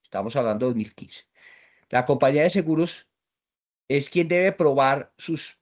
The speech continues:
exclusiones de conformidad con el artículo mil setenta y siete del Código de Comercio, y en el presente asunto no probó que el vehículo de placas C Y O cuatrocientos noventa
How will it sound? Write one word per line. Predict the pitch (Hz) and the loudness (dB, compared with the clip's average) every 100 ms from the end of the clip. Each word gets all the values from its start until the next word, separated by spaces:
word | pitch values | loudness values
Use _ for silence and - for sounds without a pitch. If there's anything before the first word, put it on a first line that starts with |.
| - | -8
exclusiones | 143 147 131 233 190 120 110 - | -6 -6 0 4 4 2 -4 -6
de | 123 | -6
conformidad | 123 120 120 117 110 | -4 -4 -4 -2 -2
con | 156 | -2
el | 160 | -2
artículo | 123 135 127 160 156 | -2 -6 -6 -2 -2
mil | 131 | -2
setenta | 123 147 160 156 123 | -2 -4 -4 -4 -4
y | |
siete | 120 123 147 | -2 -2 0
del | 143 | -2
Código | 123 127 127 143 | 0 0 2 2
de | 143 | 0
Comercio, | 131 143 131 - - _ | 0 0 -2 -4 -16 _
y | 123 | -4
en | 127 | -2
el | 123 | -2
presente | 117 113 135 131 | -2 -4 -4 -2
asunto | 190 202 170 180 | -2 -2 -4 -2
no | 160 160 | 0 2
probó | 175 165 127 113 _ _ _ _ _ | 2 4 2 0 _ _ _ _ _
que | 135 | -2
el | 127 | 0
vehículo | 117 123 123 156 175 | 2 0 0 2 4
de | 160 | 4
placas | 139 127 127 143 - - | 2 0 2 -2 -4 -6
C | 165 156 | 0 0
Y | 147 147 | 2 2
O | 147 143 | 2 2
cuatrocientos | 147 131 120 120 113 143 | 0 -2 -4 -4 -4 -2
noventa | 147 120 117 113 135 | 0 0 0 0 -2